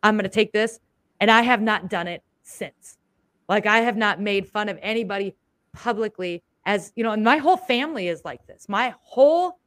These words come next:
family is that, "Oh, it was just a joke," or it's just, you know, and publicly humiliating people for a laugh is never okay.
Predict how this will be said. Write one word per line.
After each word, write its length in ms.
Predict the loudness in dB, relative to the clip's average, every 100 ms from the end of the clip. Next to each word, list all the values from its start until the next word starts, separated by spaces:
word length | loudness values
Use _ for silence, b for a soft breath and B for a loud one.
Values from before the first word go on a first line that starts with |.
| -8
family 520 | -6 -6 -8 -12 -16 _ _ _ _ _ _ _ 0
is 220 | 0 2
that, 220 | -2 0
"Oh, 120 | 2 2
it 60 |
was 140 | 0 -8
just 220 | -10 -12
a 40 |
joke," 380 | -12 -6 -6 -6 -6
or 120 | -6
it's 260 | -6 -14 -16
just, 260 | -16 -18 -14
you 100 | -8
know, 120 | -6 -4
and 180 | -6 -8 _
publicly 520 | -8 -6 -6 -6 -10
humiliating 760 | -8 -8 -6 -4 -2 -2 -6 -12
people 340 | -12 -14 -14 -10
for 140 | -6
a 80 | -4
laugh 300 | -2 -4 -6
is 160 | -10 -10
never 300 | -8 -8 -10
okay. 360 | -12 -16 -20